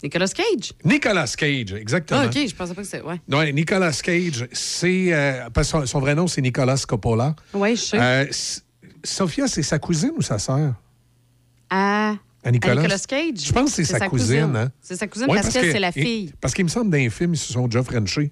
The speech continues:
Speaker 2: Je pense que c'est sa cousine.
Speaker 1: Oui.
Speaker 2: Il,
Speaker 1: Euh.
Speaker 2: dans, dans Le Parrain, je pense, à un moment donné, euh, c'est-tu dans Le Parrain ou... Non, c'était pas, non, c'était avec un autre acteur. Je pense que c'était Andy Garcia puis, euh, Sofia Coppola. En tout cas, peu importe.
Speaker 1: Ouais, ouais.
Speaker 2: Euh,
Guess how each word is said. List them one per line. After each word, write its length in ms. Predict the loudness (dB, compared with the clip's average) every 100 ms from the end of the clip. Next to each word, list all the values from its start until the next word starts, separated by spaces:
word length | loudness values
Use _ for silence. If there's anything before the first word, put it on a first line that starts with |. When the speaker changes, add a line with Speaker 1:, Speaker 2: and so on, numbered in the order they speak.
| -4
Speaker 2:
Je 120 | -2
pense 160 | 0 2
que 80 |
c'est 60 | 0
sa 100 | 0
cousine. 380 | 0 0 0 -2 -2
Speaker 1:
Oui. 220 | -2 -2 -6 -20 -20 -20 -2
Speaker 2:
Il, 120 | 2
Speaker 1:
Euh. 140 | 4 4
Speaker 2:
dans, 140 | 2 0
dans 100 | 0
Le 80 |
Parrain, 420 | 2 2 2 0 -2
je 80 |
pense, 300 | -2 -4 -2
à 40 | -2
un 40 |
moment 240 | 0 0 0
donné, 440 | 0 0 0 0
euh, 220 | 0 -2 -4 _ _ -20 -20 -20 -14
c'est-tu 160 | -2 2
dans 80 | 2
Le 60 |
Parrain 540 | 2 2 2 2 0 0
ou... 180 | -2 -6 _ _ _ _ _ _ _ _ _ _ _ _ _ -2
Non, 220 | 2 2
c'était 160 | 0
pas, 360 | 0 2 2 0 2
non, 140 | 0
c'était 140 | 2
avec 160 | 0 2
un 140 | 2
autre 180 | 2 0
acteur. 360 | -2 -2 0 0
Je 60 |
pense 200 | 0 0
que 40 | 0
c'était 100 | 0
Andy 200 | 0 2
Garcia 500 | 2 0 -2 -2 -2
puis, 260 | -2 0 2
euh, 200 | 2 0
Sofia 380 | -2 -2 -2
Coppola. 320 | -2 0 0 2
En 20 |
tout 80 | 2
cas, 80 |
peu 80 | 2
importe. 380 | 2 2 -2 -4 -16 -6 0
Speaker 1:
Ouais, 160 | 2
ouais. 180 | 2 0 0
Speaker 2:
Euh, 560 | 2 2 2 2 0